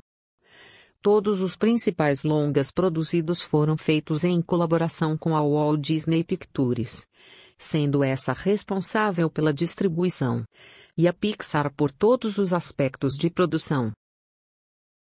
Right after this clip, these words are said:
Fonte: wallpaper access ponto com barra full barra três três um seis dois dois ponto J P G.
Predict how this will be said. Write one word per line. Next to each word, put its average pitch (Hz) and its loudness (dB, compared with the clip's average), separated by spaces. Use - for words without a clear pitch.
Fonte: 190 0
wallpaper 143 0
access 147 -2
ponto 165 0
com 190 2
barra 143 0
full 175 0
barra 143 0
três 214 0
três 165 2
um 175 0
seis 175 0
dois 170 0
dois 185 0
ponto 156 -2
J 175 0
P 139 0
G. 131 2